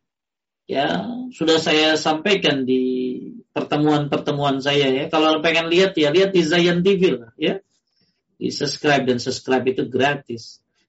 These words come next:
Ya, silakan lihat. Saya sudah bahas tentang bahayanya boneka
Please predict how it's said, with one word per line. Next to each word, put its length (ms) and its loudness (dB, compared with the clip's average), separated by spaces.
Ya, 480 0
silakan 560 -2
lihat. 400 0
Saya 320 0
sudah 320 0
bahas 400 -2
tentang 560 0
bahayanya 560 2
boneka 1040 2